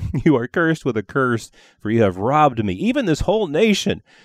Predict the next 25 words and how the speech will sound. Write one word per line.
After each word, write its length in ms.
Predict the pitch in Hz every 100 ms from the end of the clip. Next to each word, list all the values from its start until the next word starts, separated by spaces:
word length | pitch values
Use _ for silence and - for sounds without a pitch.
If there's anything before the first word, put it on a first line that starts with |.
| _ _
Bring 520 | - 160 185 147 101 -
all 300 | 120 151 160
the 140 | 147
tithes 640 | 135 - 131 117 101 90 107
into 180 | 107 95
the 140 | 95
storehouse, 640 | - 120 120 101 90 92
that 140 | 104 101
there 180 | 107 110
may 160 | 107
be 160 | 101 95
food 360 | - 143 131
in 120 | 104 92
my 180 | 90
house. 360 | 92 95 85 -
Now 180 | 120 131
try 560 | - - - 202 269 190
me 220 | 143 113
in 140 | 95
this, 400 | 90 67 - - _ _ _
says 300 | - 104 95
the 100 | 95
Lord 220 | 92 90
of 100 | 87
hosts, 380 | - 143 135